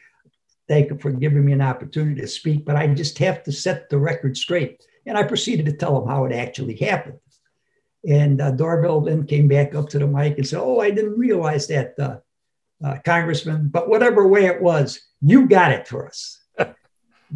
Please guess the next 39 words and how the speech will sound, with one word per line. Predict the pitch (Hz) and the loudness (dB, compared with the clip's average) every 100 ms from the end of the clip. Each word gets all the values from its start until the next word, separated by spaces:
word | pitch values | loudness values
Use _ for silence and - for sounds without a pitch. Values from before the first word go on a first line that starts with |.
| - | -8
Well, | 202 196 | 0 2
the | 180 | 4
next | 202 220 - | 4 2 2
day | 196 | 4
I | 175 | 4
read | 175 175 | 4 4
in | 160 | 2
the | 156 | -2
Tribune | 147 - - 190 185 | -4 -2 2 6 6
and | 175 | 6
the | 143 | 0
Sun | - 170 147 | 0 0 0
Times | 165 160 147 135 | 0 2 2 0
about | 135 131 139 127 - _ _ _ _ _ _ _ _ | -2 -2 -2 -2 -12 _ _ _ _ _ _ _ _
the | - | -10
ceremony | 143 196 185 180 180 165 | -2 0 0 0 -2 0
they | 156 143 | 2 2
had | 165 156 | 2 2
at | 147 | 0
Midway | 160 151 143 | -2 2 4
Airport | 147 151 151 143 143 143 _ _ _ | 4 2 0 0 0 -4 _ _ _
and | 139 | -2
how | 135 156 151 | 0 2 2
I | 147 | 2
cut | 143 175 - | 0 -6 -8
this | - 147 - | -4 -4 -2
deal | 139 160 156 | -2 -2 -2
with | 165 175 - | -4 -8 -8
<laughs> | - | -2
President | 185 - 185 180 | 0 2 2 0
Reagan | 202 226 143 247 143 - - - - _ _ _ | 0 2 2 2 -2 -4 -20 -20 -20 _ _ _
to | - | -4
vote | 139 196 190 | 2 6 6
for | - | 4
the | 156 | -2
Contras | 147 175 190 - 170 151 - | 0 2 2 2 0 0 -2
if | - | -4
he | 190 | -2
would | 165 147 139 | 0 -2 -4